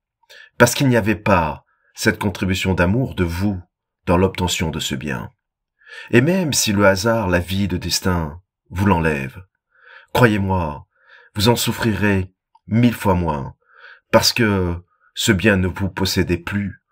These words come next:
parce qu'il y avait de l'amour dans le cheminement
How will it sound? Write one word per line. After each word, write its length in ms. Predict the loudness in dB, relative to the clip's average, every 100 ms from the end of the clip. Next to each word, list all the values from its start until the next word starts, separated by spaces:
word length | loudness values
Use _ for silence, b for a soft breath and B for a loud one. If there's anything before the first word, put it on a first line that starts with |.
| B B B
parce 180 | -4 -2
qu'il 120 | 2
y 40 | 2
avait 260 | 2 -2 b b
de 120 | 0 2
l'amour 720 | 4 2 0 -4 -12 -18 -10
dans 160 | -2 0
le 100 | 0
cheminement 720 | 0 0 0 -2 -4 -8